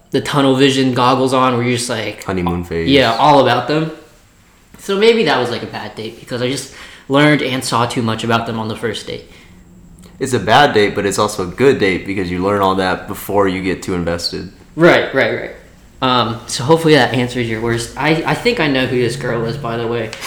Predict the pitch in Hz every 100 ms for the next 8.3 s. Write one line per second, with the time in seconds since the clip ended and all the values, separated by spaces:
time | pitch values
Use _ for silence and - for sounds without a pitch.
0 | - 131 123 117 - 113 - - 117 -
1 | 117 110 117 - - - - 131 120 117
2 | 127 123 147 165 170 151 131 135 139 131
3 | 120 123 127 - 120 - 123 113 113 -
4 | 127 117 117 123 120 120 120 - - -
5 | - - - _ 123 131 131 131 135 139
6 | 156 131 127 143 110 92 92 90 87 90
7 | 87 90 90 - - - - 87 85 82
8 | 87 90 -